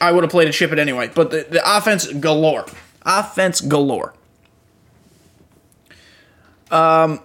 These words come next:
to say it's a fun event would be incorrect. I'm gonna start playing the event, by the way, if you guys are on YouTube. Uh, if you're listening, I'll be playing the event and also talking about the Switch shortly. Uh, it's an insane event. They finally gave us good rewards again,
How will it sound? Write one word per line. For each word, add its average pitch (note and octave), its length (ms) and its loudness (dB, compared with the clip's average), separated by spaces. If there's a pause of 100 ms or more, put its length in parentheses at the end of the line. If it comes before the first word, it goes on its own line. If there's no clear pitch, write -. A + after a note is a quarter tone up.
to G3+ 100 2
say C4+ 240 2
it's B3+ 100 -2
a A#3+ 60 2
fun B3+ 220 2
event G3+ 240 0
would F3+ 100 0
be F#3 100 2
incorrect. F3+ 400 0
I'm F#3 160 2
gonna F3+ 140 -2
start E3 240 0
playing E3 260 0
the D3 80 -4
event, D3 300 -2
by D3+ 160 0
the D3 80 -2
way, D3+ 160 2
if C#3+ 80 -4
you D3+ 80 -2
guys D3+ 200 0
are D3+ 60 2
on D3 120 -2
YouTube. D#3+ 440 0 (260)
Uh, C#3 240 -2
if - 60 -8
you're D3 80 -2
listening, D#3 340 -2
I'll C3+ 80 0
be C3+ 120 -4
playing D#3 260 2
the D3+ 80 -2
event C#3+ 220 -2
and D3 100 -2
also D3 220 0
talking D3 240 -2
about C#3 160 -2
the - 80 -12
Switch - 340 -6
shortly. - 380 -4 (340)
Uh, D3 280 0 (100)
it's G#3 180 0
an F#3 140 -2
insane A#3 580 0
event. F#3 340 2 (1300)
They E3+ 140 4
finally A#3+ 360 2
gave G#3+ 220 2
us E3+ 80 -2
good G3+ 160 0
rewards F3 340 2
again, C#3 300 -2